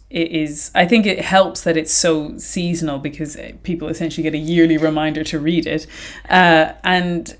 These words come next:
what it, it is about is it, it's about Our Lady,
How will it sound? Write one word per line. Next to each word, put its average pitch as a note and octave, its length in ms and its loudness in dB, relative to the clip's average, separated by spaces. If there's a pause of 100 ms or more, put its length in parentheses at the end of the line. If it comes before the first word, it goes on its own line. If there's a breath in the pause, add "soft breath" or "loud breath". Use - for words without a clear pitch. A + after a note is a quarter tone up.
(100)
what G#3+ 440 2
it, A#3+ 260 0
it G3 300 -4 (220)
is G#3 260 0
about F3+ 540 4
is E3 160 -2
it, E3+ 200 -4
it's F3+ 160 -4
about F3+ 380 4
Our D#3+ 140 2
Lady, D3+ 480 -4